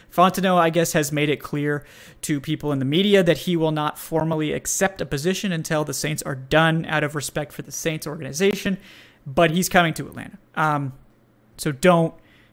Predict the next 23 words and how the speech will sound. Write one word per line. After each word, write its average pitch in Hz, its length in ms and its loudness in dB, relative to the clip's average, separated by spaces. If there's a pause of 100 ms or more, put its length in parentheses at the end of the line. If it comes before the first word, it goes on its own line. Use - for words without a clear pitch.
(360)
don't 175 300 6 (720)
worry 156 280 0
about 143 200 0
Fontenot. 143 400 -6
He's 190 180 0
coming 196 300 6
here. 185 260 4
He 170 640 -4 (340)
was 151 240 -4
told, 151 320 -2
but 156 180 0
he, 165 200 -4
I'm 165 100 0
sure 185 460 4
there's 175 260 0
an 160 60 0
agreement 156 400 -2
in 160 80 -6
place, 156 560 -4
at 160 80 -6
least 160 240 -6
in 135 60 -10
principle, 143 540 -8